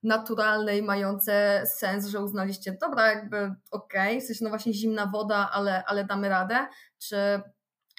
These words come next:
czy jednak to było takie, że: „Ej, kurde, jakby trochę, trochę przypał”?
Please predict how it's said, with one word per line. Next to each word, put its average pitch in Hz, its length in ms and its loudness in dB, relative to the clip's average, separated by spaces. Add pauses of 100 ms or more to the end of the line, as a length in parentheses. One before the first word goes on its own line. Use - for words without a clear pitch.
(100)
czy 214 120 -6
jednak 208 320 -2
to 214 60 -6
było 196 200 -2
takie, 196 280 -6
że: 190 300 -4 (120)
„Ej, 185 180 -6
kurde, 170 360 -16
jakby 180 680 -10 (680)
trochę, 190 600 -6 (100)
trochę 196 160 -14
przypał”? 185 680 -12